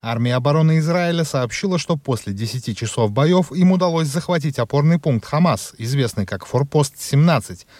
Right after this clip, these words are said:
в западной части Джабалии в секторе Газа. Как сообщила армейская пресс-служба, в бою за Форпост были задействованы элитные подразделения Хамас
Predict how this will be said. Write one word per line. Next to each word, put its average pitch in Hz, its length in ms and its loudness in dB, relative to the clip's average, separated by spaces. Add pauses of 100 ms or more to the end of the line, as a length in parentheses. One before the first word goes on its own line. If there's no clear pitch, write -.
(160)
в - 20 -8
западной 143 480 2
части 143 380 -2
Джабалии 107 580 0
в - 80 -6
секторе 110 440 -4
Газа. 117 380 0 (260)
Как 104 180 -2
сообщила 113 480 2
армейская 113 480 2
пресс-служба, 165 600 0
в 139 60 -4
бою 143 300 2
за 127 160 0
Форпост 170 540 -2
были 170 240 0
задействованы 151 840 2
элитные 156 380 0
подразделения 107 720 -2
Хамас 120 480 2